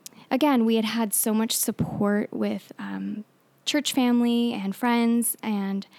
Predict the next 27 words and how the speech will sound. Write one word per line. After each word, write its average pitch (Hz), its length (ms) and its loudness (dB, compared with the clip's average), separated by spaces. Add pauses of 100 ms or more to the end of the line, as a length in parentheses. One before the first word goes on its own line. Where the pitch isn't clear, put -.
(580)
um, 196 580 -4 (380)
I 240 120 2
think, 254 360 -2 (840)
you 240 120 2
know, 214 100 2
when 220 240 2
you 226 160 2
are 202 100 -2
a 208 100 -6
staff - 380 -4
member, 269 320 2
seeing 214 460 2
people 214 300 -4
in 208 160 -2
crisis 202 440 -4
all 269 140 -2
the 277 80 -2
time 277 400 0 (500)
is 214 200 -2
very 202 260 0
normal, 208 400 0
but 233 160 -6
seeing 214 300 0
people 214 260 -6
in 208 140 -4
crisis 202 520 -6
with 202 160 -8